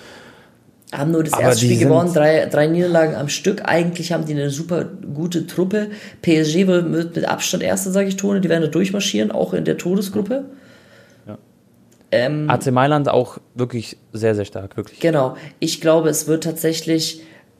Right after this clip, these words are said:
Speaker 1: A C Mailand auf der zwei, P S G eins und Dortmund und Newcastle werden sich um die Europa League battlen müssen.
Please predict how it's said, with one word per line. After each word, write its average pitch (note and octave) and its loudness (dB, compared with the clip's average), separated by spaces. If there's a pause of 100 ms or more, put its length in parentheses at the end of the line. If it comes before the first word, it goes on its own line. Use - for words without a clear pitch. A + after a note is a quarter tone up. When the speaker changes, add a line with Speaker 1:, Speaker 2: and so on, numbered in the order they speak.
(340)
Speaker 1:
A D3 -2
C D3+ -4
Mailand D#3 4
auf D#3 -4
der - -8
zwei, D3 2
P D#3 -2
S C#3 -2
G D#3 0
eins F#3+ 0 (260)
und C#3+ -2
Dortmund D#3 4
und C#3 -2
Newcastle D#3 0
werden C#3 0
sich C3+ -6
um C3 -4
die C3 -2
Europa C3+ 0
League B2+ -2
battlen - -2
müssen. - -4